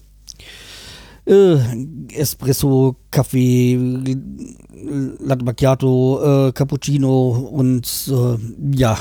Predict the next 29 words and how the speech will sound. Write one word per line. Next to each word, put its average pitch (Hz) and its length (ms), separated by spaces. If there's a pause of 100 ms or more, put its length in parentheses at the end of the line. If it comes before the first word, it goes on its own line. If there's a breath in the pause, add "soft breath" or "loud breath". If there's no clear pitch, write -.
(180)
was 127 160
es 117 140
sonst, - 340
Milchkaffee 135 520
und 123 80
was 117 120
es 110 40
sonst 107 180
noch 98 80
alles 95 200
gibt. - 220
Ja, 147 120 (360)
also 131 480 (760)
sogar 123 260
heißes 131 180
Wasser. 143 260 (220)
Man 117 80
könnte 180 240
sogar 170 260
Tee 185 140
machen, 107 260
aber 104 300 (640)
wer 117 240
will 175 140
schon 160 200
Tee? 226 220 (1000)
Ich - 180
nicht. 208 200 (1080 loud breath)
Ja. - 920